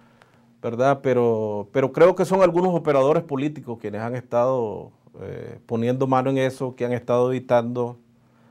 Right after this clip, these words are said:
eh, de que nuestras gestiones lleguen hasta el comandante o hasta las manos de la compañera Rosario. Porque lamentablemente hay algunos compañeros que tienen temor de todo. Por ejemplo,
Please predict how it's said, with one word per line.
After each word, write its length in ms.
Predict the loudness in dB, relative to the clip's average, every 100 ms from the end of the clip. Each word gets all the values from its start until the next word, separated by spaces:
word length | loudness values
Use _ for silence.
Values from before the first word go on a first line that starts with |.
| _ _
eh, 600 | -10 -8 -8 -10 -10 -12 -6
de 120 | -6
que 100 | -2
nuestras 340 | -4 -2 -4
gestiones 580 | -4 0 0 2 0 -2 -12 -16
lleguen 440 | 0 4 6 6 2
hasta 180 | -4
el 60 | -8
comandante 540 | -8 -4 0 0 0
o 40 | -4
hasta 180 | -2 -4
las 140 | 0
manos 280 | 2 4 2
de 60 |
la 100 | 0
compañera 420 | -4 -8 -6 -4 -6
Rosario. 540 | -4 -4 -4 -6 -10 _ _ _ _ _ _ _ _
Porque 1120 | -6 -6 -6 -2 0 0 -2 -6 -10 -14 -18 -20 _ _ _ _
lamentablemente 720 | -2 0 0 -2 -2 -6 2 2
hay 100 | 2
algunos 240 | 0 -4
compañeros 440 | -4 0 2 2
que 80 | -2
tienen 280 | -6 -6 -4
temor 400 | -2 -2 -2 -6
de 80 | 0
todo. 460 | 6 8 6 0
Por 160 | -6 -2
ejemplo, 420 | -2 2 2 2